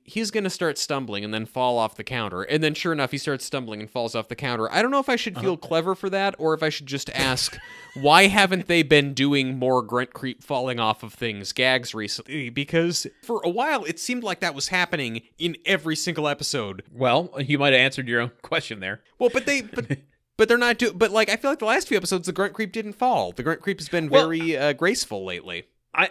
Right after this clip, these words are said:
Speaker 2: I thought about this recently, where I don't think we've even mentioned the Grunt Creep in the last couple episodes. So I don't, I,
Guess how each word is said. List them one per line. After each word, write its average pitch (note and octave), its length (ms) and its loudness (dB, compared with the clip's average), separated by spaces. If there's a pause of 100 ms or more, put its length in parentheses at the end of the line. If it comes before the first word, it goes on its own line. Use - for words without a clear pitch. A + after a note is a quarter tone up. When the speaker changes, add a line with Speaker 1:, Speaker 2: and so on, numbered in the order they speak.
Speaker 2:
I D#3+ 220 0
thought A#3 260 -4
about B2+ 220 4
this A#2 160 -6
recently, A#2+ 460 -4
where B2+ 500 2
I F3+ 80 4
don't F4+ 160 -4
think F#3 120 0
we've D3 160 2
even C#3 240 2
mentioned C3+ 380 0
the G#2+ 60 -6
Grunt G#2+ 240 -6
Creep G#2+ 260 -6
in G2+ 80 -12
the G2+ 60 -10
last F#2+ 220 -6
couple F#2+ 260 -8
episodes. D#2+ 640 -14
So A#2+ 380 2 (500)
I D3+ 120 0
don't, A#3+ 220 -2 (1000)
I, F3 180 -2